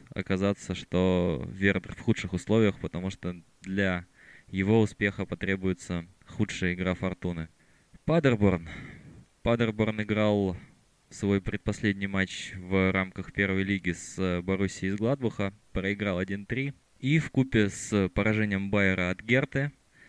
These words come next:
это привело к рокировке команд, которые находятся у нас на четвёртом и пятом месте. Теперь Гладбах впереди на два очка. У Байера игра клеилась вообще не особо,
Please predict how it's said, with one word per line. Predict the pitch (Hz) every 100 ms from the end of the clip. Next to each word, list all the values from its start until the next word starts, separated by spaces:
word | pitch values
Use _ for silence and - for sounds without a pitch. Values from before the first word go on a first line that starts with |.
| _
это | - 120 143
привело | - 110 101 98 113
к | 131
рокировке | 104 - 98 120 - 120 120 -
команд, | - 92 104 131
которые | - 92 101 120
находятся | 101 - 107 117 -
у |
нас | 104 101
на | 101
четвёртом | - - 95 - 110
и | 101
пятом | 95 95 98
месте. | 90 85 - -
Теперь | - 117 156 - _ -
Гладбах | 98 104 127 127 131 - -
впереди | - - 110 101 95 95 120 139
на | 95 95 113
два | 110 98 107
очка. | 117 - - 90 90
У | - 110
Байера | 117 127 120 104 98 92 - -
игра | 104 104 104 98 90 - _ _ _ -
клеилась | - 107 104 98 95 -
вообще | 95 95 - 98
не | 95
особо, | 101 - 87 87 110